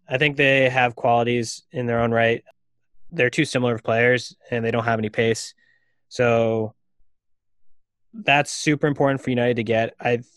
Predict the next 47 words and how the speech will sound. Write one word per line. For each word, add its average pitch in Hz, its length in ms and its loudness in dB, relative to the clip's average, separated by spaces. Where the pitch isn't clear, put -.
think 165 360 0
arguably 135 540 2
more 117 340 -2
important 160 460 0
would 117 140 -2
also 110 280 -2
be 107 380 -4
kind 113 200 -8
of 104 80 -6
a 104 60 -4
leader 110 500 -2
in - 100 -8
the 143 80 -2
back 147 260 0
line, 156 240 -2
someone 120 300 -4
that 113 180 -2
will 107 520 -4
be 120 140 2
the 113 120 0
field 113 280 0
general 127 320 2
for 147 160 -2
them. 160 260 -2
It's - 100 -4
ironic, 123 460 2
I've 113 80 -2
mentioned 117 300 -2
it 120 40 4
in 113 140 -2
previous 117 340 -4
episodes, 120 460 0
but 113 220 -4
I 117 100 0
just 123 160 -4
don't 127 140 0
think 120 160 -2
McGuire's 107 360 0
much 107 180 -4
of 104 80 -6
a 101 40 -4
leader, 110 400 0
even 110 160 -6
though 104 140 0
he's 107 140 -4
our 101 100 -2
captain. 120 440 -6